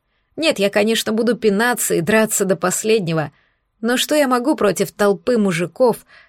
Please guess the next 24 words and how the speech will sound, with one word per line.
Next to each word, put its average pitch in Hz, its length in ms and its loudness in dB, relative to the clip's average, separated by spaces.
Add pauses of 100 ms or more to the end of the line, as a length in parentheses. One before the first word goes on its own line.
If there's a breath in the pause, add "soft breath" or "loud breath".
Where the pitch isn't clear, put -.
которые 202 380 2
наверняка 190 500 0
вооружены? 208 760 0 (920)
Хотя 247 420 2
оружие 277 300 2
на 247 100 0
меня 247 240 0
не 240 100 -2
наставляют, 226 640 -2
но 180 100 -4
ощущение, 302 600 -2
что - 240 -2
на 208 120 0
прицеле. 190 720 -4 (760)
Брюнет 254 440 2
обернулся 285 520 2
снова. 262 560 -4 (480)
Да 160 120 -4
что 208 180 -4
ж 202 80 -2
он 214 80 0
смотрит 226 580 -2
так 190 180 -4
страшно? 196 680 -2